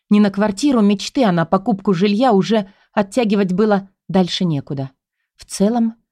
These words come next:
расслабленное в горячей воде состояние и хорошее настроение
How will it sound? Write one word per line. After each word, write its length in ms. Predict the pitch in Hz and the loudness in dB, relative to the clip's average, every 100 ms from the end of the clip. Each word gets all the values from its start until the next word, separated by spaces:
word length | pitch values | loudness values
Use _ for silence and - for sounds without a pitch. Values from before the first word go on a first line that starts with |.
| _ | _
расслабленное 760 | 190 202 - 302 294 196 170 151 | -4 -2 -2 -2 2 2 2 0
в 40 | |
горячей 400 | 143 160 165 - | 0 0 0 -2
воде 220 | 160 160 170 | -2 0 -2
состояние 840 | 165 - 151 160 202 208 190 190 _ _ | -4 -2 0 2 2 2 0 -4 _ _
и 60 | - | -6
хорошее 420 | - 185 190 185 | 0 0 0 0
настроение 840 | 175 - 165 165 240 254 240 233 | 0 -2 -4 -2 0 0 0 -2